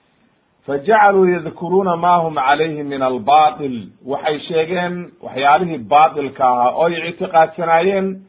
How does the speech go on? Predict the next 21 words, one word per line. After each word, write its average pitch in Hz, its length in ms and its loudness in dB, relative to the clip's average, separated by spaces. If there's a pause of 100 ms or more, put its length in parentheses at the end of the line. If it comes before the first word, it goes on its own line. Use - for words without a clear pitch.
(200)
oo 160 140 -2
ay 165 140 -2 (100)
diin 170 180 -8
ka 165 120 -6
dhiganayeen. 120 540 -8 (500)
Sida 160 180 -2
maaragtay 156 460 2
Ilaahay 135 580 2
inuu 131 240 -8
saddex 123 300 -10
yahay, 156 340 0 (600)
oo 123 120 -2
waxa 139 220 2
weeye 135 220 0 (100)
Ilaahay 131 360 2
uu 123 220 -4
ilmo 131 240 -6
leeyahay, 165 540 0 (460)
waxyaalo 143 420 2
noocaasay 127 580 -4
sheegteen. 95 480 -14